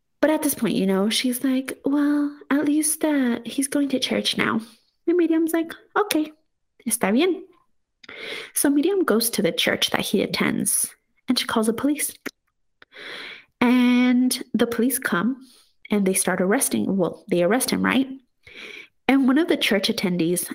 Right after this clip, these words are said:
asked Miriam for mercy. "Perdónelo, señora, perdónelo."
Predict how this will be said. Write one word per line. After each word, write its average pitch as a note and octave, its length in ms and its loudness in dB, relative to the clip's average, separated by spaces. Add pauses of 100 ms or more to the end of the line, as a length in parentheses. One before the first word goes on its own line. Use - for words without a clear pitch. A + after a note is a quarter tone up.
asked G#3+ 400 -2
Miriam F#3 440 2
for G3 220 -2
mercy. F#3+ 840 0 (500)
"Perdónelo, E4 720 2
señora, D4 400 0
perdónelo." C#4+ 960 0